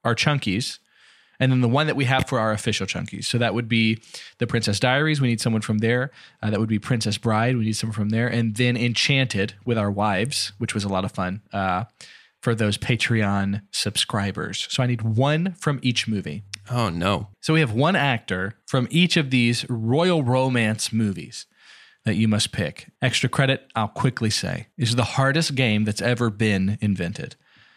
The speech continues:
Speaker 1: I am equal
Speaker 2: <laughs>
Speaker 1: parts proud of it and ashamed of it. <laughs> But
Speaker 2: Extra credit,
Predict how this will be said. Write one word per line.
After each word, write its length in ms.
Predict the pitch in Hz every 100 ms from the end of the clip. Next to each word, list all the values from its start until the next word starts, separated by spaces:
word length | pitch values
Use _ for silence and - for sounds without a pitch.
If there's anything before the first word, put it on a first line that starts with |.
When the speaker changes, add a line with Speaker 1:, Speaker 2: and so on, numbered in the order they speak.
| _ _ - -
Speaker 1:
I 80 | 113
am 180 | 113 113
equal 360 | 131 - 131
Speaker 2:
<laughs> 40 | 120 131
Speaker 1:
parts 380 | 117 - - - -
proud 340 | - 120 151
of 80 | 170
it 280 | 196 190 - -
and 160 | 110 104
ashamed 460 | - 113 104 92
of 60 | -
it. 180 | - - 185
<laughs> 0 | - - 932 855 880 807 - - - - - - - 135
But 200 | 160 147
Speaker 2:
Extra 240 | - 262
credit, 460 | - 170 165 -